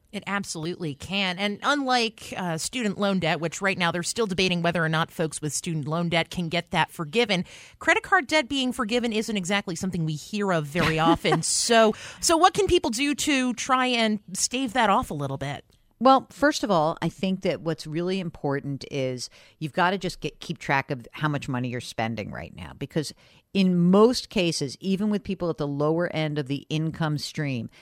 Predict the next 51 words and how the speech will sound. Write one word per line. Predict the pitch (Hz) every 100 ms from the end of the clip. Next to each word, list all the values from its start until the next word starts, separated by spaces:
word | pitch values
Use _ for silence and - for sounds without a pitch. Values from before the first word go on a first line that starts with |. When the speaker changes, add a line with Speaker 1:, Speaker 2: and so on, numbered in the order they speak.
| -
Speaker 2:
we | -
can | 175 165
find | - 151 147
a | -
few | - 175 190
bucks | 180 139 - - - - -
every | 147 165 185
week | 160 147
that | 190
we | 196
just | 202 -
blow. | 226 254 123 98 -
I | 190
get | 180 208 190
it. | - -
Now, | 165 151
for | 151
some | - 156
people, | 160 175
it's | 170
a |
lot | 196 196
more | 220 226
than | 220
a | 226
few | 226 220
bucks, | 226 240 240 -
but | - 226 214 - - - -
you're | 185
just | 233 285
trying | - 370
to |
get | 247 226
your | 185
hands | 175 165 160
around | 160 143 131
some | - - 196 226 247
monthly | - 156 170 160 170 156
amount | 147 135 123 113 - - _
that | - 135 -
you | 185
could | - 214
take | - 120 - - _ - _ -
and | 165 156 143
redirect | 190 202 196 170 135 123 - - _ 151
automatically | 151 208 208 156 139 143 147 143
either | - 151 160
towards | - 139 135 -
debt | 123 156 175 -
pay | 214
down | 214 226 220